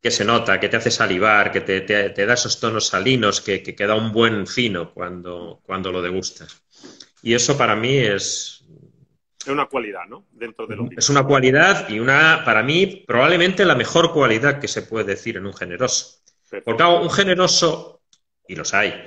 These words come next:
Speaker 1: que muchos, siendo buenos, que tenga una acidez justita, se te termina apagando.
Speaker 2: Ujú.
Speaker 1: Se te termina apagando en la boca. Es decir,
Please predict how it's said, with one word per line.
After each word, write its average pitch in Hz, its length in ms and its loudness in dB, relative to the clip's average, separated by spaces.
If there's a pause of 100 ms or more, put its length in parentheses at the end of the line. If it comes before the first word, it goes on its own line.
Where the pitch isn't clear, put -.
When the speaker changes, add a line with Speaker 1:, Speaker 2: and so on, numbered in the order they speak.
(480)
Speaker 1:
que - 300 -10
muchos, 98 640 -6 (160)
siendo 131 380 2
buenos, 123 440 4
que - 240 -2
tenga 175 500 2
una 160 300 2
acidez 147 640 0
justita, - 1040 0 (420)
se - 180 -6
te 101 120 -6
termina 135 320 0
apagando. 131 580 0 (400)
Speaker 2:
Ujú. 107 320 -16
Speaker 1:
Se - 160 -8
te 90 40 -6
termina 135 340 -2
apagando 104 600 -2
en 87 80 -12
la 87 80 -8
boca. 87 340 -6
Es 85 60 -8
decir, 101 340 -4